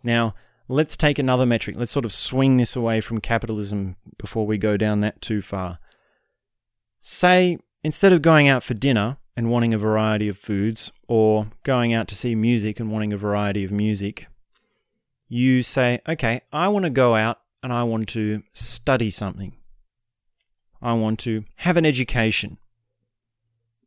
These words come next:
Now there, the same metrics apply. You want to have a variety of options. You want to be able to study engineering, robotics, maybe they're the same thing, <laughs> or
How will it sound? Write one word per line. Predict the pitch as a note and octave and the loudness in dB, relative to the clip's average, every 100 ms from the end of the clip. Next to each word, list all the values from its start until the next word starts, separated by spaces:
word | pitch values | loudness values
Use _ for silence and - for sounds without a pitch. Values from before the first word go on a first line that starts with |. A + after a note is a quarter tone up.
| _ - | _ -2
Now | A#2+ A#2+ | 0 4
there, | A3 D3 B2+ F3 _ _ | 6 6 4 0 _ _
the | D3 | -6
same | - F#3 E3+ | 2 4 4
metrics | D#3+ - D#3 D3+ | 2 2 0 0
apply. | - E3 B2 F#2 - | 2 2 2 -2 -6
You | B2 | 0
want | C#3 E3+ | 4 6
to | D#3 | 6
have | D#3 | 4
a | C#3+ | 4
variety | A#2+ C3 B2+ C3+ C#3 C3+ B2+ B2 | 4 6 8 8 6 4 4 4
of | |
options. | A#2+ C#3+ - A2+ F#2+ - - - _ _ | 2 2 -2 -6 -6 -10 -14 -18 _ _
You | A2+ | -4
want | A2+ | -2
to | A#2 | 2
be | A#2+ | 2
able | A#2 | 2
to | A2 | 0
study | - B2+ A2+ A2 A#2 - A2+ | -2 0 0 -2 -6 -8 -2
engineering, | A2+ G#2+ A2+ A2 A2 A2 _ _ _ _ _ _ _ _ _ _ _ _ _ _ | 0 2 0 2 0 -4 _ _ _ _ _ _ _ _ _ _ _ _ _ _
robotics, | - G#2 G2 A2 A2 - - - _ _ _ _ _ - | -2 0 2 2 0 -4 -10 -10 _ _ _ _ _ -14
maybe | G#2 G2+ | -8 -6
they're | G2+ | -4
the | G2 | -6
same | - G2+ F#2+ | -8 -8 -6
thing, | G#2+ G2 G2+ G#2 - - | -4 -4 -4 -8 -8 -6
<laughs> | C#3 A2+ - G#2 - - - - - - - _ _ _ _ _ | -4 -6 -6 -8 -10 -16 -18 -20 -20 -20 -20 _ _ _ _ _
or | G#2+ G2 F#2+ | -4 -2 -4